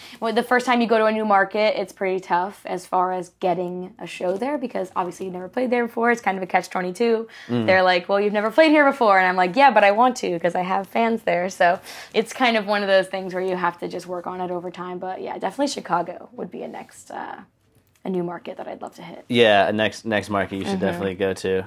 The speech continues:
Speaker 2: go to. Okay. So everything out there, like, you have an amazing story. Do you have
Speaker 1: Thank
Speaker 2: any, I
Speaker 1: you.
Speaker 2: guess, final advice for listeners? I know you're just filled with knowledge and
Speaker 1: I
Speaker 2: everything,
Speaker 1: mean,
Speaker 2: so.
Speaker 1: <laughs> I'm just kind of talking and
Speaker 2: Yeah.
Speaker 1: you're letting me go
Speaker 2: <laughs>
Speaker 1: for a long time, which is great. Um,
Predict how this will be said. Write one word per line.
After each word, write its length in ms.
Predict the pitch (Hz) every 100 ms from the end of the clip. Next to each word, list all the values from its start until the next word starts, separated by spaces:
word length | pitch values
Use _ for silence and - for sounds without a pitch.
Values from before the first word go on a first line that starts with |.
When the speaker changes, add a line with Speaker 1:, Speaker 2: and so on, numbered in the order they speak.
| -
Speaker 2:
go 140 | 95 98
to. 180 | - 104
Okay. 280 | - 104 104 - - -
So 420 | 156 160 151 - - - _ _ _
everything 360 | 147 165 160 135
out 160 | 123 120
there, 140 | 117
like, 120 | 107
you 100 | 123
have 100 | 131
an 60 | 120
amazing 440 | 113 110 104 107
story. 600 | 101 - 104 101 104 101 - _ _ _ -
Do 100 | 120
you 40 |
have 80 | 120
Speaker 1:
Thank 100 | 120
Speaker 2:
any, 200 | 120 113
I 40 |
Speaker 1:
you. 60 | 117
Speaker 2:
guess, 380 | 117 107 - - _
final 440 | - 127 120 117 117
advice 380 | 107 110 107
for 80 | 113
listeners? 280 | 110 - 110
I 80 | 113
know 120 | 117
you're 140 | 110 107
just 160 | 104
filled 240 | - 113 104
with 120 | 95
knowledge 440 | 110 104 104 101 - - - 104
and 100 | 101
Speaker 1:
I 260 | 269 262
Speaker 2:
everything, 400 | 247 233 226 220 214
Speaker 1:
mean, 120 | 247
Speaker 2:
so. 80 | 294
Speaker 1:
<laughs> 0 |
I'm 180 | 294 277
just 320 | 247 240 -
kind 280 | 254 214 208
of 260 | 208 208 - -
talking 520 | 240 214 196 220 190
and 100 | 151
Speaker 2:
Yeah. 160 | 147 143
Speaker 1:
you're 60 |
letting 240 | - 226 226
me 120 | -
go 180 | - 226
Speaker 2:
<laughs> 100 | 214
Speaker 1:
for 60 |
a 100 | 220
long 280 | 208 208 226
time, 320 | 262 240 214
which 160 | 220 226
is 160 | 233
great. 340 | 208 226 214 -
Um, 500 | 277 269 262 262